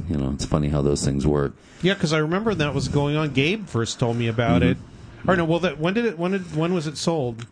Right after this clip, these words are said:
Speaker 1: In, uh, August ninety-six, I think. Uh, early
Speaker 2: Okay, so that
Speaker 1: September.
Speaker 2: was way, yeah, okay.
Speaker 1: Yeah, it
Speaker 2: I
Speaker 1: was
Speaker 2: didn't
Speaker 1: way
Speaker 2: even,
Speaker 1: back.
Speaker 2: I didn't even meet Gabe till two thousand.
Speaker 1: Yeah.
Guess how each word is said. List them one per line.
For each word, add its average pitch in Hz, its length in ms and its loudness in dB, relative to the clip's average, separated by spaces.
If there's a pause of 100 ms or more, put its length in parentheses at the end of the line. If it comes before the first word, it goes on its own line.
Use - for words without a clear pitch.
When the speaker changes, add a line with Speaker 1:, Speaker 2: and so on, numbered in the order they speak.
Speaker 1:
In, 104 320 6
uh, 90 340 2
August 90 420 6
ninety-six, 87 600 2
I 95 60 4
think. 87 300 2
Uh, - 60 4
early 85 280 4 (100)
Speaker 2:
Okay, - 40 2
so 147 80 2
that 127 100 4
Speaker 1:
September. 139 300 4
Speaker 2:
was 135 120 0
way, 135 200 -2
yeah, 131 160 2
okay. 113 340 -2 (260)
Speaker 1:
Yeah, 131 120 0
it 117 80 -2
Speaker 2:
I - 20 -2
Speaker 1:
was 127 120 4
Speaker 2:
didn't 151 160 6
Speaker 1:
way 147 60 6
Speaker 2:
even, 139 140 4
Speaker 1:
back. 143 80 0
Speaker 2:
I 143 140 2
didn't 151 160 2
even 123 160 0
meet 135 240 0
Gabe 110 320 -2
till 104 340 -2
two 120 200 -2
thousand. 107 640 -2 (880)
Speaker 1:
Yeah. 73 240 0